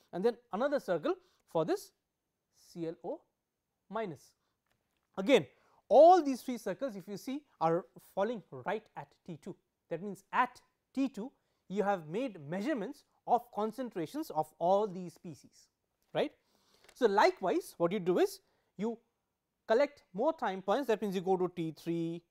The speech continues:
T four, T five, and that is why, according to the time points, you will see that, especially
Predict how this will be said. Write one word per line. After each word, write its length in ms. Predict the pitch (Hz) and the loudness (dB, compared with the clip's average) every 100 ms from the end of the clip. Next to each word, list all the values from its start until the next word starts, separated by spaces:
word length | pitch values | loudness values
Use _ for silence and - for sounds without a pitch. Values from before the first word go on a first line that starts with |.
| _ | _
T 120 | 175 160 | -10 -10
four, 480 | - 151 147 147 147 _ _ _ _ | -6 -4 -2 -4 -8 _ _ _ _
T 100 | 165 | -16
five, 280 | 156 160 349 - _ _ - | -6 -4 -4 -8 _ _ -10
and 100 | 165 | 0
that 140 | 196 | 0
is 80 | - | 2
why, 160 | 226 370 - _ _ _ - | 2 0 -4 _ _ _ -6
according 440 | 185 247 349 339 - _ | 8 10 10 6 -2 _
to 140 | 240 220 | -6 -2
the 140 | 196 | -2
time 240 | 190 185 180 | -2 -6 -2
points, 240 | 247 196 | -2 0
you 60 | 190 | 0
will 100 | 175 | 0
see 120 | 277 | 2
that, 240 | 214 214 _ _ _ _ _ _ _ | 2 2 _ _ _ _ _ _ _
especially 460 | _ 202 196 233 | _ -8 -6 -4